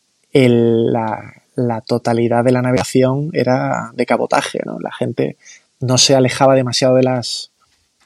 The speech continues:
de las orillas porque, porque daba miedo. El mar es un, es un lugar horrible. O sea, la gente cree, "No, el Mediterráneo es moral". No, no, el Mediterráneo es un, es un mar, es un mar traidor, eh,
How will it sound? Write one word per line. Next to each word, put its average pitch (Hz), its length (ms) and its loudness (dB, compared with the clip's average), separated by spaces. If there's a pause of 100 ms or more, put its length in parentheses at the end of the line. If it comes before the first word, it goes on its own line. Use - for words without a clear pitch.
de 127 480 -8
las 117 160 -4
orillas 139 380 4
porque, - 280 -6
porque - 220 -14
daba 113 220 -6
miedo. 147 440 0
El 127 140 -6
mar 120 220 -4
es 135 160 -2
un, 127 380 -6
es - 120 -4
un 135 80 2
lugar 127 180 4
horrible. 151 440 0 (300)
O - 40 -18
sea, - 80 -4
la - 80 -2
gente 131 220 0
cree, 139 260 4
"No, 247 220 0
el 180 80 4
Mediterráneo 156 440 2
es 170 40 0
moral". 170 440 0
No, 143 120 -8
no, 156 180 -4
el 123 100 -6
Mediterráneo 120 460 -6
es - 100 -6
un, 151 220 -4
es - 100 -14
un 135 140 -4
mar, 147 420 -6 (640)
es - 120 -6
un 127 80 0
mar 127 180 4
traidor, 147 500 4 (140)
eh, - 60 -10